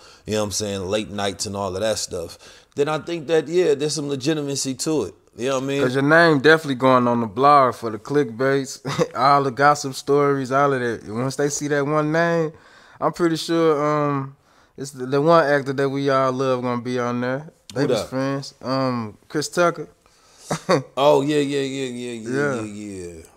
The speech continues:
Speaker 1: I mean, listen, we know that Hollywood, them, them, them, the Hollywood ups be doing a lot of stuff. The brother Christian Keys, as we come back to that conversation again,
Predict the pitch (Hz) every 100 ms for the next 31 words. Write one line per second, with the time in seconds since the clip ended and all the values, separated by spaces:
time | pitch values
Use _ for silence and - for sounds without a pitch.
0 | _ - 170 196 190 208 185 143 131 185
1 | 202 190 180 160 156 139 147 147 135 147
2 | 147 135 - 113 147 147 135 143 - 139
3 | 127 120 120 147 139 127 135 131 135 135
4 | - 117 120 120 113 113 117 - 117 104
5 | 101 156 143 - 156 143 120 143 139 131
6 | 127 120 120 131 120 120 117 117 117 117
7 | 113 107 120 113 107 110 120 117